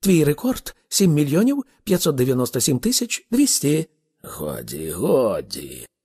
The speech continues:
перебив Зафот і вимкнув комп'ютер. Він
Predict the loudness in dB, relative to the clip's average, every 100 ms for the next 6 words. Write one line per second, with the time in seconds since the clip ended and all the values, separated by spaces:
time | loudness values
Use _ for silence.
0 | -2 0 0 -2 0 -2 -2 -4 -4 -4
1 | -16 _ 0 0 2 0 0 0 -4 -4
2 | -6 -6 -6 -4 -4 -4 -4 -6 -10 -10
3 | _ _ _ _ -2 0 0